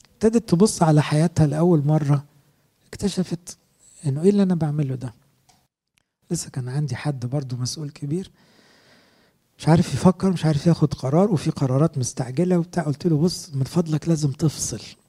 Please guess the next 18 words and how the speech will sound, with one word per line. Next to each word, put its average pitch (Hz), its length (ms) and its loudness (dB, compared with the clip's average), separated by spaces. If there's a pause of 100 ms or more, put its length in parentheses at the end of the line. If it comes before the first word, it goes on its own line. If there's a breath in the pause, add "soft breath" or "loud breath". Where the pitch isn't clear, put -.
(200)
أنت 135 200 -6
كده 156 240 0
ما 143 100 0
بتنامش 151 580 -4
وما 127 160 -6
بتاكل، - 320 -12 (120)
أنت 127 120 -8
هتموت 123 680 -4
يعني، 107 260 -10
ها؟ 113 220 -16 (640)
لازم 156 280 4
تفصل". 139 440 -2
قال 156 100 -2
لي: 147 100 2
"يعني 143 300 0
أعمل 139 260 0
إيه؟" 131 160 2 (340 loud breath)
قلت - 140 -6